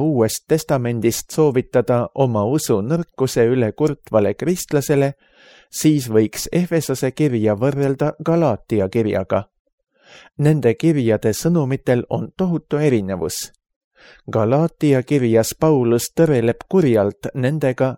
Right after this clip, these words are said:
kellele ei piisanud Kristuse päästest,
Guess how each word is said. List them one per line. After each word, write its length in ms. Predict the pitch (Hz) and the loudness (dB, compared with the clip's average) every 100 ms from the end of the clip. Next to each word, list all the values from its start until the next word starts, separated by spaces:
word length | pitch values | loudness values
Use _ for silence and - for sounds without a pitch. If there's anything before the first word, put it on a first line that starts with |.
| _ | _
kellele 480 | - 147 123 110 110 113 | -2 0 2 0 2 2
ei 120 | 113 | 0
piisanud 600 | - 139 131 117 110 - | 0 -2 0 -4 -4 -6
Kristuse 560 | - 143 151 120 104 95 | -2 -2 -2 -4 -2 -2
päästest, 720 | 160 175 143 - 135 - | 0 0 -2 -4 -4 -4